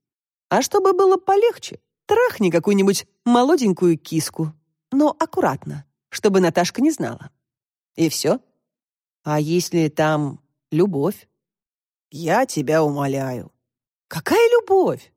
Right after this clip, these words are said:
Откуда? В наше время это нонсенс. Если бы речь шла о какой-то другой бабе, не о Наташке, я бы мог предположить, что этого Кузьмина хотят забрать из-за его бабок.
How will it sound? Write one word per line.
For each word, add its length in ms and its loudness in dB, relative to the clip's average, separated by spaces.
Откуда? 600 0
В 120 0
наше 300 2
время 380 4
это 500 2
нонсенс. 800 0
Если 320 -2
бы 160 2
речь 260 0
шла 380 0
о 120 -4
какой-то 340 0
другой 520 0
бабе, 360 0
не 120 0
о 60 2
Наташке, 800 0
я 160 -2
бы 120 2
мог 220 2
предположить, 520 0
что 180 0
этого 280 -2
Кузьмина 420 0
хотят 340 -2
забрать 540 0
из-за 180 0
его 160 2
бабок. 520 -4